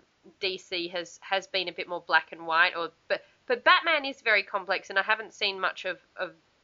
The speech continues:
the new Green Arrow stuff, so I think that those kind of ideas are,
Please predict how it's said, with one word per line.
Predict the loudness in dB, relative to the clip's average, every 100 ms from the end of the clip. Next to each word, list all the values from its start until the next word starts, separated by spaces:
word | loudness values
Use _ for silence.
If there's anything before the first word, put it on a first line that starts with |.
| _ _
the | -8
new | -6 -6 -6 -8 -12 _
Green | 0 4
Arrow | 6 6 6
stuff, | 2 -2 -4 -4
so | 0 2 2 -2 -12 _ -2
I | -2 -2 -6
think | -6 -6
that | -12 -2
those | -2 -2
kind | 0 0
of | 2
ideas | 2 2 -2 -4 4
are, | 6 6